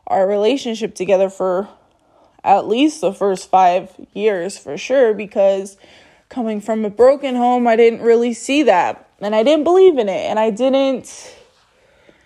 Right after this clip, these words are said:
definitely didn't know how to cultivate that.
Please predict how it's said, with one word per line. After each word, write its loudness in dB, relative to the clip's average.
definitely 0
didn't 0
know 2
how -2
to 0
cultivate -4
that. -6